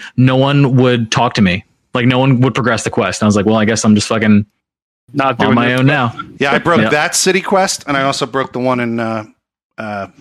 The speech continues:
Speaker 3: we talked about this on the show, but the one in, um, Markarth? Markarth.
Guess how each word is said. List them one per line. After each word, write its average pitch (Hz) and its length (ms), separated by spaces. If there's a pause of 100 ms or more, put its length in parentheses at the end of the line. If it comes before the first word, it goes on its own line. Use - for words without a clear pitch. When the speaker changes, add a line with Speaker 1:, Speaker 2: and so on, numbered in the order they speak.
(100)
Speaker 3:
we 143 140
talked 117 260
about 104 160
this - 160
on 110 60
the 107 60
show, 123 260
but 104 120
the 120 60
one 117 180
in, 110 180
um, 104 420 (260)
Markarth? 120 880 (240)
Markarth. 95 380